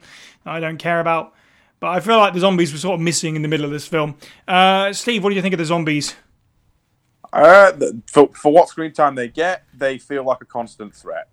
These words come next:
Speaker 1: Mm-hmm.
Speaker 2: Like, uh, I, I feel like, un-, unlike the, f-, you know, the fir-, I keep saying the first film like they are a se-,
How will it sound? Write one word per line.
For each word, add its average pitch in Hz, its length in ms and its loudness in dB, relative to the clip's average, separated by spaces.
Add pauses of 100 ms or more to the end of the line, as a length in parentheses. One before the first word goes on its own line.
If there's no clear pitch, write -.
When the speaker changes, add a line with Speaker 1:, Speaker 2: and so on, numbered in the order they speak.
Speaker 1:
Mm-hmm. 165 320 -2 (240)
Speaker 2:
Like, 110 280 2 (240)
uh, 120 100 -4 (260)
I, 127 280 -2
I 127 80 0
feel 143 240 -8
like, 127 280 0
un-, 151 140 -12
unlike 151 320 -8
the, 123 60 -18
f-, - 220 -20
you 131 120 -12
know, 110 240 -8
the 110 80 -6
fir-, 117 280 -4
I - 60 -20
keep 165 140 -18
saying 151 160 -10
the 120 80 -16
first 135 320 0
film 113 160 -4
like 110 160 -4
they 110 100 -6
are 104 180 -2
a 95 40 -14
se-, 120 260 -20